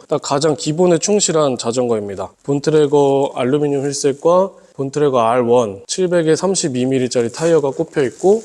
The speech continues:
그리고 구동계가 시마노 티아그라 구동계로 되어 있습니다. 그리고 콕핏에 가민 마운트를 꼽아놨고요.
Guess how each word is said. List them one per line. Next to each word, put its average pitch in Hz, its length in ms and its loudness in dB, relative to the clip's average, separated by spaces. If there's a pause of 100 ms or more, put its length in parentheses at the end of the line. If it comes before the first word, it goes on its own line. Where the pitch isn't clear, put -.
(120)
그리고 156 480 0 (240)
구동계가 156 800 2
시마노 208 720 2
티아그라 185 500 0
구동계로 113 480 -2
되어 101 180 -4
있습니다. 92 480 -8 (320)
그리고 110 300 -2
콕핏에 180 680 0
가민 127 340 0
마운트를 110 440 0
꼽아놨고요. 113 680 0